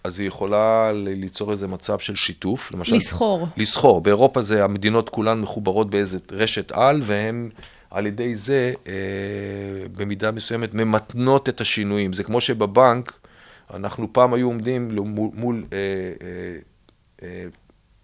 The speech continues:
Speaker 1: פקיד, או איך, מה המונח? לא פקיד, אלא, אה,
Speaker 2: אה,
Speaker 1: נציג, נציג.
Speaker 2: אוקיי, טלר, כי
Speaker 1: טלר,
Speaker 2: רציתי, זה טלר.
Speaker 1: בדיוק.
Speaker 2: כן.
Speaker 1: אני רציתי להגיד טלר, אבל חיפשתי את המוצג.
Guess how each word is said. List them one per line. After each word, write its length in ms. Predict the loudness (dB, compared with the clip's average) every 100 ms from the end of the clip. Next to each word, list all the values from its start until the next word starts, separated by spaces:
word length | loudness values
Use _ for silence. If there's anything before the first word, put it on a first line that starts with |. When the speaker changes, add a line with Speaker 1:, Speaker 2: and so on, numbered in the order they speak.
| _ _ _
Speaker 1:
פקיד, 420 | -10 -2 0 0
או 160 | -4 -6 -10 -12
איך, 160 | -10 -6
מה 100 | -4
המונח? 380 | -2 0 0 0
לא 80 | -2
פקיד, 360 | -2 0 2
אלא, 180 | 2 4
אה, 220 | 6 6
Speaker 2:
אה, 760 | 4 2 2 2 2 0 0 4
Speaker 1:
נציג, 440 | 4 6 6 6 0
נציג. 280 | -4 2 6
Speaker 2:
אוקיי, 420 | 6 6 2 2
טלר, 460 | 2 4 4 0 -4 2
כי 100 | 8
Speaker 1:
טלר, 240 | 8 8
Speaker 2:
רציתי, 100 | 6
זה 120 | 4
טלר. 220 | 6 6
Speaker 1:
בדיוק. 340 | 8 6 4 0
Speaker 2:
כן. 100 | 4
Speaker 1:
אני 80 | 6
רציתי 220 | 6 4
להגיד 240 | 4 2 2
טלר, 260 | 4 6 6
אבל 140 | 4
חיפשתי 380 | -2 -4 -4 -2
את 100 | -4
המוצג. 340 | -4 -2 -4